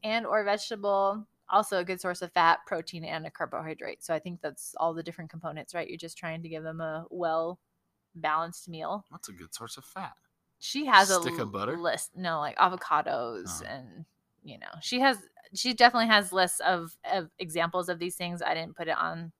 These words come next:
Speaker 1: the podcast because of time, but if you're not sure what good sources of fat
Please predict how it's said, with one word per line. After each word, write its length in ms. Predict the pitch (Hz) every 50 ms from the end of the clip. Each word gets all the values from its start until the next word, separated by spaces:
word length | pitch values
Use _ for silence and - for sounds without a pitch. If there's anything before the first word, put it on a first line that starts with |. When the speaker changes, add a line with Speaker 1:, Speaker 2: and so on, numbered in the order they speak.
| _ _
Speaker 1:
the 60 | _
podcast 640 | - 170 156 - - 170 160 165 - - - - _ _ _ _ _ _
because 280 | 175 170 - - 165 160
of 80 | 160
time, 340 | - 190 175 175 202 233 226 -
but 180 | - 180 156 - - _ _ _ _ _ - - - _ _ _
if 160 | - 180 165 180
you're 160 | 196 233 254
not 200 | 277 262 233 233
sure 300 | - - 226 220 214 208
what 320 | 190 208 202 180 139 -
good 160 | - 208 196
sources 300 | - 214 202 202 - 202
of 120 | 196 196 -
fat 340 | - 208 196 196 185 -